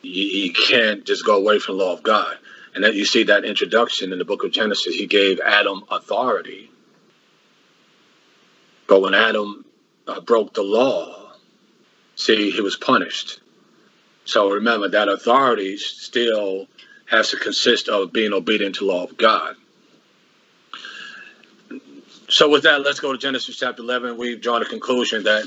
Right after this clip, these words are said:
this image, "Let us make man in our own image, let us," is, uh, a plurality in this divine spirit. Okay?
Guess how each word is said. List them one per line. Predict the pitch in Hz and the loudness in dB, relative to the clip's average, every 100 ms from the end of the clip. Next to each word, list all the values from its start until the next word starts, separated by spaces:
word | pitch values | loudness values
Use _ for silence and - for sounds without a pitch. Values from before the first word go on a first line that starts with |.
| - | -4
this | 117 110 - 135 | -4 -2 -2 2
image, | 143 120 95 98 113 | 2 2 -4 -10 -4
"Let | 117 117 | -2 -2
us | - | -4
make | 117 113 117 | -6 -6 0
man | 120 | 0
in | 110 | 0
our | 110 | -4
own | 117 113 110 | -2 -2 2
image, | 131 120 110 | 0 0 -2
let | 113 117 117 | -2 -2 2
us," | 131 107 - - _ _ - - _ _ _ - | 2 0 -4 -10 _ _ -20 -20 _ _ _ 0
is, | 117 117 104 98 - - - | 2 2 2 2 0 -6 -10
uh, | 107 104 104 - - _ _ - | -8 -8 -10 -14 -20 _ _ 2
a | 135 | 4
plurality | 160 127 127 131 131 - 98 87 90 _ _ _ _ _ _ _ - | 6 6 8 6 4 -2 -12 -14 -18 _ _ _ _ _ _ _ -10
in | 113 110 | -6 -2
this | 113 - | -2 0
divine | 110 117 113 107 | 2 4 4 2
spirit. | - - 131 104 85 - - - _ _ _ _ _ _ _ _ _ _ _ _ _ - | -2 0 2 2 -2 -12 -16 -18 _ _ _ _ _ _ _ _ _ _ _ _ _ -4
Okay? | 117 120 135 | 2 2 2